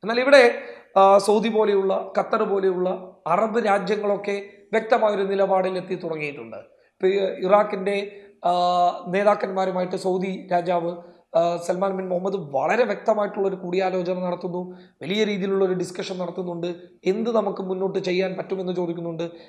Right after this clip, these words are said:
ഇറാനും മറ്റുള്ള രാജ്യങ്ങളൊക്കെ കൂടിയിട്ട് ചർച്ച ചെയ്യുന്നുണ്ട്. യഥാർത്ഥത്തിൽ അറബ് ലോകം കടുത്ത നിലപാട് സ്വീകരിച്ചു കഴിഞ്ഞാൽ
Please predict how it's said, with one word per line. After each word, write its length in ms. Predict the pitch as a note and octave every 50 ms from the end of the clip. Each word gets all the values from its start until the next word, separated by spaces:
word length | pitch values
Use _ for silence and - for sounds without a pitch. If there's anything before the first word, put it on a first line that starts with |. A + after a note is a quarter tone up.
| - _ -
ഇറാനും 380 | F3 F#3 G3+ G3+ G#3 G#3+ G#3
മറ്റുള്ള 360 | G3 F#3+ F#3+ - F#3+ F#3+ F#3+ F#3
രാജ്യങ്ങളൊക്കെ 580 | F#3 F#3 F#3 F3+ G3 F3+ F#3 F#3 F3 F3+ F#3+
കൂടിയിട്ട് 360 | F#3+ G3+ F#3+ F3+ F3+ F3+ E3
ചർച്ച 240 | F3+ F3+ F#3 E3 -
ചെയ്യുന്നുണ്ട്. 380 | G3 F#3 F3+ E3+ F3 E3+ E3 E3+ E3 - - - - _ -
യഥാർത്ഥത്തിൽ 600 | E3+ G#3 A#3 A3+ B3+ B3 C4+ C4 C4 D4 - - - - _ _ - -
അറബ് 600 | C#3+ D3+ F#3+ A3 G#3 A3+ C4 C4 B3 B3+ - -
ലോകം 800 | - F#3+ G3+ G3+ G#3+ A#3 A#3+ A#3 A#3+ B3+ B3 - - - - - - E3
കടുത്ത 340 | D#3+ E3+ F3+ - - B3
നിലപാട് 500 | A#3+ A3+ A3 A3 A3+ G3+ A3 A#3+ A#3+ A#3+
സ്വീകരിച്ചു 540 | A#3 A#3 - A3 A#3 A#3 B3+ B3+ A#3+ - A#3+
കഴിഞ്ഞാൽ 400 | G#3 A3 F#3+ F3 D#3 C#3+ A#2+ G#2+